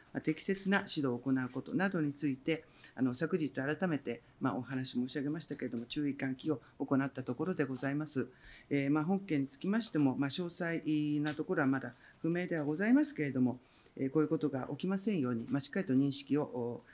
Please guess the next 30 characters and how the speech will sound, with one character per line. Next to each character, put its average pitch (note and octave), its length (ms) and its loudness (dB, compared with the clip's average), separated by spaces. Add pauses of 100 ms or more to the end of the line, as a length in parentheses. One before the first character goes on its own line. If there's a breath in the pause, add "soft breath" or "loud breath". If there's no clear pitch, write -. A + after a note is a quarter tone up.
(200 soft breath)
新 F#3 180 4
た F#3+ 100 -2
に A#2+ 120 -4
し - 80 -4
て、 - 200 -12 (280 soft breath)
え C3 80 -4
ー、 B2+ 80 -6
適 C3+ 180 -2
切 D3 240 -2
に E3 100 0
対 D3 240 0
応 C3 120 0
い - 20 -8
た D3+ 120 -2
だ F3 100 -4
く G#3 120 -2
よ A#3 120 2
う E3 40 4
に、 B2 220 4
え C3+ 40 -4
ー、 A#2+ 260 -4 (640 soft breath)
お D3+ 80 6
願 A#2+ 200 4
い A#2 60 -6
し - 60 -6
て B2 60 -6
か A#2+ 120 -6
い、 F2 80 -12 (100)
え F#2+ 320 -12 (720)
ー、 A#2+ 40 2